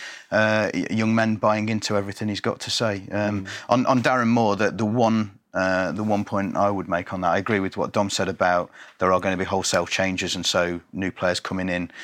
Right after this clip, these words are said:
Speaker 1: you know, does he have their trust like he's got this group's
Speaker 2: Yeah.
Speaker 1: trust? But it,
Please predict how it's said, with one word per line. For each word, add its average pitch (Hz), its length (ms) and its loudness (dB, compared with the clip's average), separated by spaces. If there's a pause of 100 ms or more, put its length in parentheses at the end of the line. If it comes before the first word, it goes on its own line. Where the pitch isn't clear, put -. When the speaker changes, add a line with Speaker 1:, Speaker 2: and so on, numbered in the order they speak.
(220)
Speaker 1:
you 98 80 -2
know, 90 180 0 (240)
does 101 200 0
he 98 120 -2
have 90 240 0
their 90 160 0
trust - 400 -2
like 90 240 0
he's - 160 -6
got - 160 -2
this 95 160 0
group's - 340 -4
Speaker 2:
Yeah. - 80 -4
Speaker 1:
trust? 87 200 -2 (340)
But 107 100 2
it, - 80 0